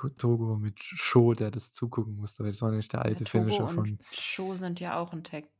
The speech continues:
Speaker 2: äh, Team.
Speaker 1: Genau, und Sho ist ja ehemaliger Tag-Team-Partner von
Speaker 2: Genau.
Speaker 1: Yo und da haben sie hier den Finisher gemacht, den Roppongi Three K damals gezeigt haben. Das war schon echt ganz witzig.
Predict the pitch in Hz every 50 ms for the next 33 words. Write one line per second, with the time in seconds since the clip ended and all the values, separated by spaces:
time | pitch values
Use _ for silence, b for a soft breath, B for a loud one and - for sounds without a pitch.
0 | - - _ - 151 147 147 147 147 147 - - - 151 156 151 _ _ _ -
1 | 143 123 113 107 101 110 - - - 120 110 110 - - - 110 107 107 104 -
2 | - 104 104 - - - 110 110 107 107 107 107 107 - 120 123 - 120 110 110
3 | 110 110 110 104 - 120 107 104 101 104 - b b b b b b b b b
4 | - 117 113 127 143 151 147 139 127 113 110 110 110 110 107 110 107 - - 104
5 | - - 117 117 110 110 110 107 107 107 107 104 - - - 113 107 104 101 104
6 | - - 117 - - 113 113 117 110 110 107 - 120 113 113 - 151 151 120 107
7 | 101 98 98 - - - 117 104 - - 113 104 - 113 107 107 120 117 - -
8 | 110 104 104 101 104 - - - 104 104 113 - - -